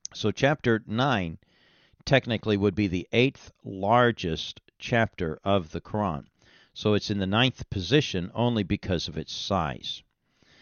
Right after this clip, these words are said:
And the first chapter is a prayer that they repeat every day in their salats, in their prayers. And in that prayer, in verse number six, they say, uh, they say, "Idin el as-, as-,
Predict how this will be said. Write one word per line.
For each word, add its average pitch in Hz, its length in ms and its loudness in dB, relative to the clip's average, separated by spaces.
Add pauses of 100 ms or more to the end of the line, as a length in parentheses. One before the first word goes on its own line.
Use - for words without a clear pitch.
(440)
And 101 160 -2
the 101 40 0
first 170 260 4
chapter 107 420 2
is 110 320 0
a 101 40 2
prayer 117 400 4 (500)
that 107 180 2
they 107 160 4 (160)
repeat 113 600 2
every 123 300 2
day 73 460 -2
in 98 180 -2
their 95 80 0
salats, 87 500 -2
in 87 100 -4
their 90 120 -2
prayers. - 460 -6 (720)
And 117 160 0
in 156 180 6
that 156 180 0
prayer, 127 200 4
in 101 100 0
verse 107 220 -2
number 101 180 -2
six, - 480 -2 (100)
they 110 240 2
say, 113 380 2 (420)
uh, 101 280 2
they 107 100 2
say, 101 220 0
"Idin 127 580 0 (300)
el 113 300 4
as-, 85 200 -6
as-, 87 200 -10